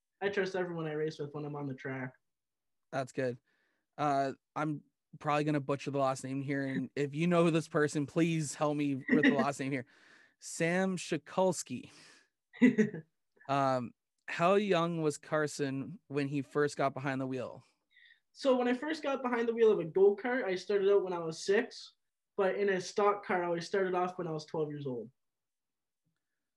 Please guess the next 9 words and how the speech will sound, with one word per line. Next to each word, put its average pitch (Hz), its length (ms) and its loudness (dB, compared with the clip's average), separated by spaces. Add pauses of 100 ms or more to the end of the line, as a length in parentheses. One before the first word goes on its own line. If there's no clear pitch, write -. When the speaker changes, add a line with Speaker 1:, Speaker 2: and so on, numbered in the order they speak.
(260)
Speaker 2:
Uh, 127 320 -2
next 151 300 -2
question 185 380 0
comes 165 260 -4
in 156 200 -2
from, 139 400 -4
uh, 123 240 -8
Sean 165 420 -2
Morissette. 156 600 0